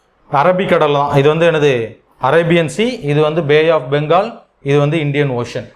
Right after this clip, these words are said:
ஓகேவா? எங்க கலக்குதுன்னா அரபிக்கடல்ல காம்பே வளைகுடா. ஓகேவா? காம்பே வளைகுடா. அது காம்பே வளைகுடான்னு கொடுக்கலாம், இல்ல கம்பத் அப்படின்னு சொல்லி கொடுக்கலாம். ஓகேவா? அதனால எப்படி கொடுக்குறாங்கன்னு பார்த்து நீங்க ஆன்சர் பண்ணிக்காங்க. காம்பே வளைகுடா குஜராத்து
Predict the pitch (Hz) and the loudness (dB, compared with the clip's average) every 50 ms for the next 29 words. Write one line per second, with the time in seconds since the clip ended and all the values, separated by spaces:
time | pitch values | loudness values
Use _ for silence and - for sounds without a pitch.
0 | - 123 117 127 131 139 135 - - - - _ - 135 143 165 180 170 165 160 | -12 -8 -4 0 0 0 0 -2 -4 -10 -14 _ -4 -2 0 0 0 0 2 0
1 | 151 143 151 139 165 208 214 160 143 151 165 160 180 175 - 156 151 147 147 156 | 2 2 2 4 4 4 2 2 2 0 0 -2 -2 -2 0 0 0 0 0 0
2 | 190 233 262 - - - _ _ _ _ - 151 156 170 180 190 185 190 190 180 | 0 -2 -2 -6 -12 -18 _ _ _ _ -2 -2 -2 -2 -2 0 0 2 2 2
3 | 160 151 151 143 135 139 131 135 135 127 123 - - 139 123 131 135 147 139 123 | 2 0 0 -2 -2 -2 0 0 0 0 -2 -6 -10 -12 -8 -4 -2 -2 -2 -2
4 | - 139 139 156 170 165 170 160 143 139 139 131 135 131 - - - - _ - | 0 0 -2 0 0 -2 -2 0 0 -2 -2 -4 -4 -6 -6 -6 -8 -16 _ -4
5 | - 143 139 143 143 156 180 202 214 220 220 214 196 190 185 185 170 175 170 175 | -2 -2 -2 0 0 0 0 0 0 0 0 2 2 0 0 0 0 0 -2 -2
6 | 175 151 156 151 147 180 208 196 190 202 - - 160 160 165 165 180 175 - - | -2 -4 -8 -6 -4 -4 -4 -4 -4 -4 -2 -2 -2 -2 -2 -2 -2 -2 -4 -6
7 | - 147 135 147 151 147 143 147 160 147 147 143 143 127 131 120 113 - - 127 | -10 -10 -8 -8 -6 -6 -6 -6 -6 -4 -4 -4 -2 -2 -2 -4 -4 -8 -10 -10
8 | 117 131 143 139 127 127 131 143 135 131 131 165 170 160 156 151 151 147 156 156 | -6 -2 0 0 0 0 -2 -2 -4 -4 -4 -4 -4 -2 -2 -2 0 0 0 -2
9 | 156 156 147 143 143 135 - 175 214 233 240 - _ _ _ _ _ _ _ - | -2 -2 -2 -2 -2 -2 -2 -4 -6 -8 -12 -18 _ _ _ _ _ _ _ -6
10 | 139 135 139 143 135 131 135 131 139 127 113 123 117 117 120 113 120 113 113 110 | -2 -2 0 0 0 -2 -2 -2 -4 -4 -4 -4 -6 -6 -6 -6 -6 -8 -8 -10
11 | - - - - - - 139 147 156 156 160 156 151 151 143 139 143 165 196 185 | -12 -16 -12 -4 -2 -2 0 0 2 2 2 2 2 0 0 0 2 2 2 2
12 | - 151 143 147 160 160 156 147 156 - | 0 0 2 2 2 2 2 0 2 2